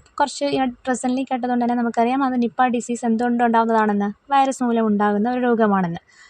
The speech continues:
അതേപോലെ കോവിഡ് നയൻറ്റീനും അതും എന്ത് തന്നെയായിരുന്നു? ഒരു വൈറസ് ഡിസീസാണ്. കേരളത്തിൽ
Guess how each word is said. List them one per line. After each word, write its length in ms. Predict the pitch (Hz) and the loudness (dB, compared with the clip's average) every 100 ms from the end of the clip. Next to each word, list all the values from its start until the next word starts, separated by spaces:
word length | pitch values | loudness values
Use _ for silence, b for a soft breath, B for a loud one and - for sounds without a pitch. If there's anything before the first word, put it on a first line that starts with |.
| b | b
അതേപോലെ 360 | 208 214 220 233 - | 0 2 2 -2 -2
കോവിഡ് 320 | 269 269 269 | -2 -2 0
നയൻറ്റീനും 460 | 269 247 233 208 185 - | 2 2 0 0 -2 -4
അതും 180 | 226 247 | -4 -2
എന്ത് 120 | 247 254 | -2 -2
തന്നെയായിരുന്നു? 440 | 254 247 247 247 381 285 | -2 -2 -4 -4 -6 -2
ഒരു 100 | 220 214 | 0 0
വൈറസ് 340 | 202 220 - 208 | 0 -2 -2 -6
ഡിസീസാണ്. 560 | - 208 190 202 165 - _ B B B B B _ - | -4 -6 -2 -4 -4 -10 _ B B B B B _ -4
കേരളത്തിൽ 400 | 285 294 285 | -2 -2 -2